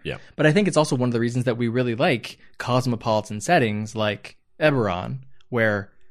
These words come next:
Speaker 2: everybody is in, is in Corvair.
Speaker 1: Mm-hmm.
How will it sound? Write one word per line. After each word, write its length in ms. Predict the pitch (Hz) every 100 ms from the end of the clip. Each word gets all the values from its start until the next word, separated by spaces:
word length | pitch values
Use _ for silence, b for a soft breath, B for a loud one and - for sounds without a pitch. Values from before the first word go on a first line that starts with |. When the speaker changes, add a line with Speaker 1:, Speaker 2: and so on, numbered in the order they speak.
| - _ -
Speaker 2:
everybody 840 | 143 139 135 117 110 104 101 98
is 160 | 98 101
in, 220 | 98 98 -
is 160 | 127 113
in 120 | 104
Corvair. 560 | - 104 101 - - -
Speaker 1:
Mm-hmm. 260 | 90 78